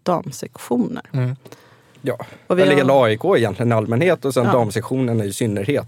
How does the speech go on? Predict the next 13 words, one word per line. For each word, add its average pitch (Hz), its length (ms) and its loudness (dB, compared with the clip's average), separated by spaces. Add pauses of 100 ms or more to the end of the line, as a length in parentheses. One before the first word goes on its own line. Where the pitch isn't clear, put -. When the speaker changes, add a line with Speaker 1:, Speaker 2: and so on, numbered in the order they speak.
Speaker 1:
Så - 200 -6
är - 100 -6
det. - 80 -12
Speaker 3:
Och 104 100 -8
försöka 101 380 -4
skapa 104 300 -4
uppmärksamhet 104 520 -6
runt 101 180 -10
om. 135 160 -4 (400)
Speaker 2:
Mm. 131 260 -6 (1300)
Ja, 135 120 -2
perfekt. 120 540 -4 (100)
Det, 123 260 -8